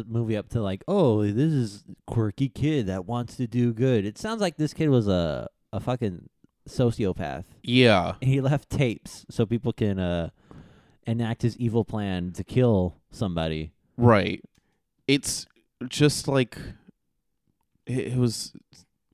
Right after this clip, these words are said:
Speaker 2: bad.
Speaker 1: Bad.
Speaker 2: Like I said, it was, there was no chance, um, of it ever being good.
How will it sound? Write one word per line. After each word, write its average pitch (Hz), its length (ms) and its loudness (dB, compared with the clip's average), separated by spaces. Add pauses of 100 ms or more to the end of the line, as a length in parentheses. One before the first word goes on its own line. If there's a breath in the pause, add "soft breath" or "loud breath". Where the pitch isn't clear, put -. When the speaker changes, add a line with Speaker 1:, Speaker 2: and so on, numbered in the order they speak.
Speaker 2:
bad. 95 480 -4
Speaker 1:
Bad. 85 420 -6 (840)
Speaker 2:
Like 127 180 0
I 143 80 2
said, 127 320 -2
it 110 60 0
was, 117 320 2
there 120 80 6
was 117 160 4
no 117 280 -2
chance, - 720 -6 (680 soft breath)
um, 101 480 4 (1400)
of 101 180 4
it 110 240 8
ever 101 380 6
being 92 640 0 (1600 loud breath)
good. 98 420 0